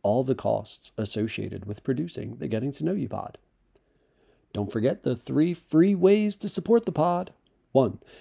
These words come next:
subscribe to the Getting to Know You pod. Two,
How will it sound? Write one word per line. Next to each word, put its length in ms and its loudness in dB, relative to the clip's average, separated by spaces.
subscribe 680 4
to 100 -4
the 80 -4
Getting 260 2
to 140 -2
Know 100 4
You 160 2
pod. 380 -10
Two, 220 4